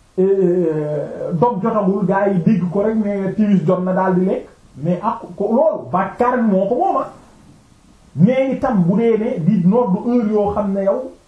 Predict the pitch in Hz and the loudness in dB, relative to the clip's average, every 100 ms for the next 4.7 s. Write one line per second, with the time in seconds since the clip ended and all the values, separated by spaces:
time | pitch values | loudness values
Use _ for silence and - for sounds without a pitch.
0 | _ - 277 170 - 208 202 180 180 190 | _ -4 -2 2 2 2 0 -2 0 -2
1 | 190 175 185 233 190 180 190 202 196 190 | -2 -4 -4 -2 0 2 2 2 0 0
2 | 185 285 - - - 247 190 262 311 214 | 0 -4 -8 -18 -6 -4 0 0 2 2
3 | 185 311 226 220 - - - - - 190 | 2 0 0 0 0 -4 -4 -2 0 2
4 | 269 294 233 233 311 349 - | 2 0 -4 -4 -2 -2 -4